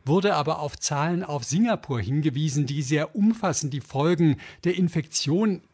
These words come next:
dokumentieren. Und da sieht man, dass der Booster neunzig Prozent der schweren Verläufe verhindert,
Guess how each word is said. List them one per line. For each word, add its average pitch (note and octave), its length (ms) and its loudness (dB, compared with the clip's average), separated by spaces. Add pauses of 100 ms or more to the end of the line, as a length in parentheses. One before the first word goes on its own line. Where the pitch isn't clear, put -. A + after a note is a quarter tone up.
(100)
dokumentieren. C3 800 0
Und A2 160 -4
da C#3 160 0
sieht F3+ 260 -2
man, E3+ 220 4 (280)
dass D3 200 0
der D#3 100 2
Booster D3 640 0
neunzig A#2 600 0
Prozent E3+ 500 -2
der D#3 80 2
schweren E3 440 0
Verläufe C3+ 460 0
verhindert, D#3+ 560 2